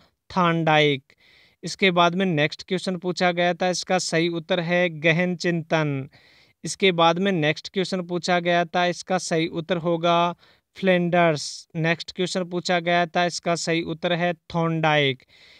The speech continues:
इसके बाद में नेक्स्ट है, इसका सही उत्तर था ज्ञान स्तर।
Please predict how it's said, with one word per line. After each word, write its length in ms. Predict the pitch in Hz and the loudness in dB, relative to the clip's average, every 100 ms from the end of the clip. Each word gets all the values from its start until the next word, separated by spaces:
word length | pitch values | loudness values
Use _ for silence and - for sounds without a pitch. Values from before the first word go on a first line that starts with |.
| _ - | _ -12
इसके 320 | 170 - 190 | -8 0 2
बाद 220 | 170 170 | 4 4
में 120 | 180 190 | 2 0
नेक्स्ट 400 | 143 147 - 180 | 2 0 -2 -6
है, 460 | 165 180 180 180 - _ _ - | -2 2 2 2 -4 _ _ -10
इसका 300 | 190 - 185 | -8 0 0
सही 280 | - 170 180 | 2 2 2
उत्तर 300 | 170 185 175 | 0 -4 -4
था 200 | 165 185 | 0 0
ज्ञान 460 | 170 147 156 165 180 180 | 0 2 2 2 0 -6
स्तर। 520 | - - 156 143 135 | -8 2 4 4 0